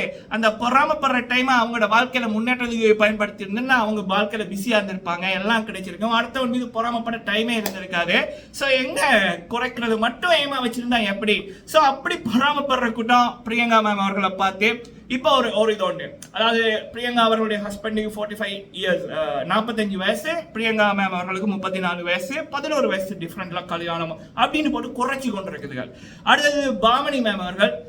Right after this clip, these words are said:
So, அவங்க அமீர் அவர்களை வெட்டிங் பண்ணியிருந்தாங்க, லவ் மேரேஜ். So, அவங்களுக்கு வயசு அதிகம், அமீர் அவர்களுக்கு வயசு கம்மி அப்படின்னு போட்டு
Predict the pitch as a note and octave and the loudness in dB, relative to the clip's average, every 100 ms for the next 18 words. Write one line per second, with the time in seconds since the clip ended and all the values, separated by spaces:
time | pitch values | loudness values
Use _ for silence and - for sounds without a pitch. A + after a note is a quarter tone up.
0 | - - B3+ B3 C#4+ C#4+ C#4 C#4 - A#3 | -16 -2 2 4 2 2 2 2 2 2
1 | B3+ B3 G#3 G#3+ G3+ G3+ G3 F#3 F3+ F3 | 4 2 2 0 -2 -2 -2 -2 -4 -4
2 | E3 F#3+ G#3+ G3 F#3+ F3+ E3+ A#3+ B3+ - | -2 2 2 2 0 0 0 0 -2 -12
3 | - - - C#4 C4 B3+ B3 A#3+ - - | -20 -16 -4 4 6 6 4 2 -4 0
4 | A#3 C#4 C4+ A#3+ A3 G#3+ A3+ A3 A3 G#3+ | 2 2 0 -2 2 2 2 2 2 2
5 | - G3 G3+ G3 A3 B3+ G3 A3 A3+ G#3 | -2 -4 -2 4 4 4 0 0 2 2
6 | G3 G3 F#3 F3+ F3+ F3+ F#3 F#3 F3 F#3 | 0 -4 -6 -2 -2 -2 -8 -6 -6 -4
7 | A3 F3 F#3 G3+ B3 G3+ D3+ D3 | -4 -4 -2 2 2 2 -2 -10